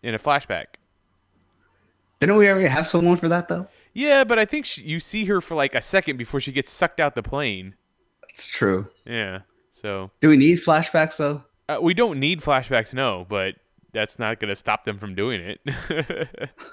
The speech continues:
Speaker 2: Okay.
Speaker 1: Uh, also, speaking of this, of the Netflix shows, uh, Jessica Jones season two, the trailer dropped for that. We have a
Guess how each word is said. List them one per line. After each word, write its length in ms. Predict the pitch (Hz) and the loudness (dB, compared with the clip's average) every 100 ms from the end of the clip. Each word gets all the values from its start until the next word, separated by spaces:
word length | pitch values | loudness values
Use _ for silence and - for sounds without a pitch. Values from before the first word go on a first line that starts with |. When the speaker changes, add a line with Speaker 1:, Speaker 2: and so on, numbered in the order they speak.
| - _ _ _ _ - 101 | -20 _ _ _ _ -16 -12
Speaker 2:
Okay. 400 | 101 - 92 104 - 123 127 _ _ _ _ - _ _ | -12 -6 -4 -4 -6 -8 -8 _ _ _ _ -20 _ _
Speaker 1:
Uh, 520 | 120 123 123 123 120 120 _ _ _ _ | 0 2 4 4 2 -2 _ _ _ _
also, 460 | - 220 247 202 220 | 0 0 2 0 0
speaking 400 | 254 - 175 185 | -2 -8 -8 -4
of 320 | 170 165 156 | -2 -2 -4
this, 140 | 147 143 | -8 -12
of 420 | - 147 143 131 | -2 2 2 0
the 100 | 131 | -4
Netflix 380 | 135 120 - 139 | -4 -6 -6 -8
shows, 500 | - 117 123 202 - _ _ _ _ _ _ | -4 -4 -4 -6 -12 _ _ _ _ _ _
uh, 320 | 113 101 78 | -10 -8 -10
Jessica 340 | 120 151 - 143 | -6 -6 -4 -4
Jones 320 | 135 143 160 | -4 -4 -6
season 280 | 143 127 123 | -10 -10 -12
two, 500 | - 135 135 165 190 | -6 -4 -2 -4 -8
the 80 | 127 | -8
trailer 300 | - 123 123 | -4 -4 -4
dropped 260 | 117 110 | -2 -4
for 100 | - | -4
that. 340 | 107 107 156 - | -2 -2 -2 -6
We 120 | 117 | -6
have 160 | 113 | -4
a 100 | 104 | -2